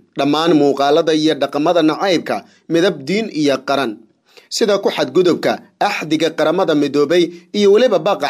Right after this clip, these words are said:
caalamiga. Xuquuqda aadanaha oo loogu baaqayo dowladaha dhammaan gobollada in ay qaadaan dhammaan tallaabooyinka lagama maarmaanka ah si looga hortago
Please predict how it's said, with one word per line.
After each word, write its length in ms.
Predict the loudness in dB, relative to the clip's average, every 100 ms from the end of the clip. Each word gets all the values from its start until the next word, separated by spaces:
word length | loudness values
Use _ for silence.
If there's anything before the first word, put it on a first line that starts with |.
| -2
caalamiga. 560 | 0 0 0 -2 -6 -10 _ -6
Xuquuqda 500 | -2 2 2 2 0
aadanaha 420 | 0 0 -2 -4 -8 _ 0
oo 120 | 2
loogu 280 | 4 4 2
baaqayo 420 | 2 0 2 2 2
dowladaha 520 | 0 0 0 0 0 -4 -6
dhammaan 480 | -4 -2 0 -2 0
gobollada 480 | 0 2 2 2 0
in 120 | -2 -4
ay 160 | -2 -2
qaadaan 440 | 0 0 0 0 -2 -10
dhammaan 400 | -4 -2 0 -2 0
tallaabooyinka 840 | 2 2 4 4 4 0 0 -4 -6 -10
lagama 340 | -6 -2 0 0
maarmaanka 640 | 0 0 0 0 0 -2 -2
ah 160 | -2 -4 -8
si 180 | -10 -4
looga 340 | 0 2 2 2
hortago 440 | 2 0 0 0